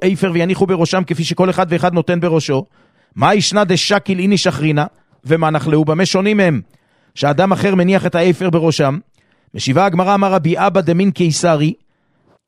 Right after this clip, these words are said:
ממקום ששמו קיסרי, אינו דומה מי שמתבייש מעצמו למי שמתבייש מאחרים, שבושתו מרובה ויש לו יותר עגמת נפש, ולכן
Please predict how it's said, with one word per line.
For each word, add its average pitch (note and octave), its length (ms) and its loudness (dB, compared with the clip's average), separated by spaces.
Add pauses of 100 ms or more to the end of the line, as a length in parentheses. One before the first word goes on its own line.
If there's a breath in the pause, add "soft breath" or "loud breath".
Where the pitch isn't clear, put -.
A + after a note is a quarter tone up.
(540)
ממקום D3 340 2
ששמו F3+ 320 0
קיסרי, F#3 500 2
אינו F#3+ 180 2
דומה F#3+ 240 0
מי G3+ 120 2
שמתבייש E3+ 800 0
מעצמו E3+ 600 0 (480 soft breath)
למי D#3+ 180 0
שמתבייש G3 560 0
מאחרים, G3 440 -2
שבושתו D#3+ 500 0
מרובה G3 460 2
ויש F#3 180 0
לו G3 60 2
יותר F#3 240 2
עגמת F#3+ 300 2
נפש, F3 360 0
ולכן B2+ 380 -2